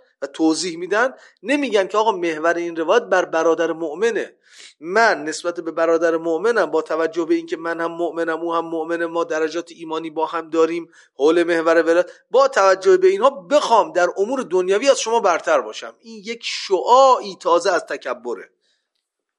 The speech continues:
این یک شعاعی از تکبره. ولی از نظر منطق آیات و روایات که الان داریم با هم می‌خونیم،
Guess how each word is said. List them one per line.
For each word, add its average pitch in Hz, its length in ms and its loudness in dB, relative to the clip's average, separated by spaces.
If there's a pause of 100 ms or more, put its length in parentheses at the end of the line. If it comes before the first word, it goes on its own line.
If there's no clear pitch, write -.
(500)
این 214 120 -12
یک 233 80 -10
شعاعی 170 520 0
از - 140 -10
تکبره. - 480 -20
ولی 226 260 0
از 147 220 -6
نظر 151 260 -4
منطق 147 680 -8
آیات 143 600 2
و 135 60 -4
روایات 139 480 0
که 135 120 -6
الان 135 200 -6
داریم 135 240 -8
با 127 60 -10
هم 135 140 -8
می‌خونیم، 143 560 -8